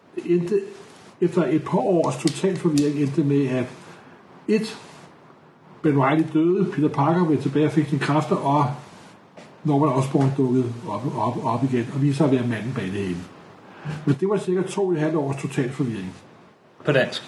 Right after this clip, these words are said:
Speaker 1: På dansk. Og på amerikansk. Og der valgte jeg på dansk at forkorte det noget ned. Blandt andet er der et eksempel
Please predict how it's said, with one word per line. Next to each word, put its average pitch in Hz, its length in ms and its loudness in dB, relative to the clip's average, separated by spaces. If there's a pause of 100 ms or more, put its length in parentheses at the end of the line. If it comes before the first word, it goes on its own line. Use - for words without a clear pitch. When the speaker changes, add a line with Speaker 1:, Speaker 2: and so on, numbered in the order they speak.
Speaker 1:
På 147 80 4
dansk. - 380 0 (340)
Og 151 220 0
på 170 80 0
amerikansk. 131 480 -2 (1000)
Og 147 140 -2
der 175 260 2 (100)
valgte 170 300 2
jeg 151 220 2
på 160 200 2
dansk 151 280 -2
at 139 280 0
forkorte 143 460 -2
det 139 80 2
noget 131 300 2
ned. 120 140 2 (1160)
Blandt 147 220 2
andet 160 120 2
er 147 40 2
der 160 100 2
et 139 120 2
eksempel 151 580 0